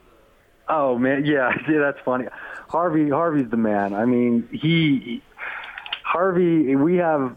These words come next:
we, I am still very close with Harvey. Uh, he, I consider him a close friend, and we had a lot of fun playing together. But you look at some of the plays he had in those games. I mean, you go back to the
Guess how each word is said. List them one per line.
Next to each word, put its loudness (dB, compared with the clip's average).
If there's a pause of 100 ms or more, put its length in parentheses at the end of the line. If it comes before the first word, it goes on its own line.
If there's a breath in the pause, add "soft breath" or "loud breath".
we, -2 (320)
I 0
am 0 (160)
still 0
very 0
close -2
with -8
Harvey. -2
Uh, 2
he, 0
I 2
consider -2
him 0
a -4
close -2 (100)
friend, 0
and 0
we 2
had 0
a 0
lot 0
of -6
fun -4
playing -4
together. 0 (100)
But -6
you 2
look 0
at -12
some 0
of 2
the 0
plays 0
he 0
had 0
in -6
those -2
games. 0
I 0
mean, -10
you -14
go 0
back -2
to -2
the 0